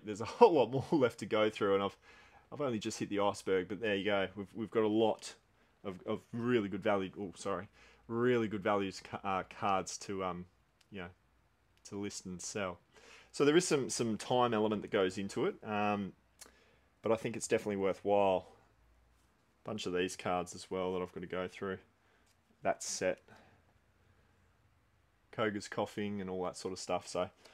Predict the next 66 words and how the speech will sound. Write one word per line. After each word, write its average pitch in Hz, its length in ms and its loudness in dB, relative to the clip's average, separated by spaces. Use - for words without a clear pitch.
I'll 101 80 -2
put 135 160 -2
them 101 120 2
aside. 95 360 6
I'm 101 100 -2
just - 200 -4
trying 254 140 4
to 160 60 4
group 123 280 4
them 113 120 -2
all 98 160 2
up. 107 180 6
And 110 80 -6
then 120 100 -2
what 175 100 -4
I'm 151 60 -2
gonna 113 180 -2
do 104 180 4
later 92 340 4
on 101 220 4
when 92 80 -2
I've 92 100 -6
get, 107 160 -2
when 110 140 -2
I 104 60 -2
get 104 120 2
a 107 40 -4
bit 98 120 0
more 95 160 -2
time 98 360 2
is 90 100 -6
I'm 101 80 -2
actually 101 240 -4
gonna 92 100 -2
look 123 160 -2
through 107 180 0
all 95 80 2
these 80 200 -2
hundreds 87 340 -6
of - 80 -18
cards, 87 420 -4
and 98 60 -12
I'm 98 60 -4
actually 101 240 -4
just 101 160 -6
gonna 90 180 -4
try 90 220 -4
and 87 80 -6
put - 140 -8
them 95 100 -6
into 90 180 -8
their 82 140 -2
sets, - 440 -2
and 101 60 -6
then 95 80 -4
I'm 92 60 -4
gonna 90 160 -6
sell 98 260 0
the 90 120 -8
sets - 520 -2
as 85 200 -6
bundles. 82 580 -2
Um, 87 360 0
that's - 240 0
the 95 80 -12
plan. 95 360 -2